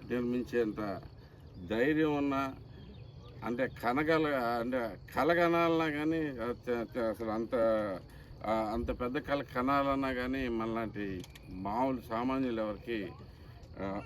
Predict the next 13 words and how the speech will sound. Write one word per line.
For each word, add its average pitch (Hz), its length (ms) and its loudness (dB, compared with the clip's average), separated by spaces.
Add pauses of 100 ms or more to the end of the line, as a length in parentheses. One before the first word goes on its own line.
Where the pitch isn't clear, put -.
(100)
ఆన-, 113 340 -2 (240)
కనీసం, 110 680 0 (760)
ఆ, 101 800 0
ఆలోచన 156 360 8
కూడా 123 220 0
రాదు. 98 220 -4 (640)
అలాంటిది, 98 640 -4
అలాంటిది 107 720 -2 (1400)
ప్రపంచం 151 720 4
స్థాయిలో 131 800 0
నిలబడే 117 640 0
అమరావతిని 113 920 0 (680)
ఒక్కసారి 107 720 -2